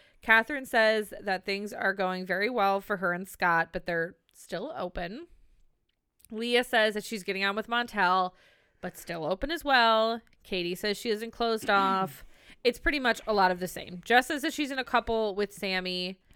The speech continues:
or that she's in a couple with Mitchell, but she just kind of got back on track with Sammy.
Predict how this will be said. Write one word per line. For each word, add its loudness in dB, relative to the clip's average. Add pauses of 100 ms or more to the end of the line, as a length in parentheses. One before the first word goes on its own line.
or 4
that 2
she's -2
in -2
a 0
couple 0
with 0
Mitchell, -2
but -4
she -8
just -6
kind -2
of -8
got -2
back 0
on -4
track 2
with -8
Sammy. -8